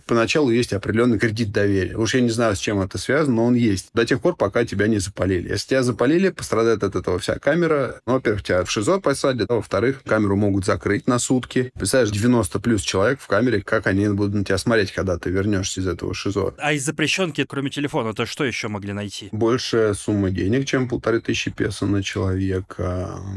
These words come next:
Speaker 1: Колющие, режущие. Табак тоже запрещен.
Speaker 2: Курить тоже нельзя.
Speaker 1: Вообще запрещено из соображений, чтоб все не задохнулись там и не загорелись.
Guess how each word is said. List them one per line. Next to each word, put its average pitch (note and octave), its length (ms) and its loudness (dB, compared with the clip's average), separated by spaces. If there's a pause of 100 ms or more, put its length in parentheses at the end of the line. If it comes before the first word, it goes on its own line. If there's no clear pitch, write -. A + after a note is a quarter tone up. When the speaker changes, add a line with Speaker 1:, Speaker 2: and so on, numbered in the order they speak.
(200)
Speaker 1:
Колющие, A2 420 0
режущие. G2+ 540 -2 (140)
Табак F#2+ 380 0
тоже F#2+ 220 -4
запрещен. F#2 440 -6
Speaker 2:
Курить A#2 260 -4
тоже A2 280 -6
нельзя. G2 320 -8
Speaker 1:
Вообще F#2 480 0
запрещено F#2+ 540 -2
из F#2+ 80 -6
соображений, G2 1040 0
чтоб - 180 -8
все - 140 -2
не G#2 160 2
задохнулись F#2+ 680 -2
там - 160 -10
и G2 120 -2
не G#2 160 0
загорелись. F#2+ 600 -4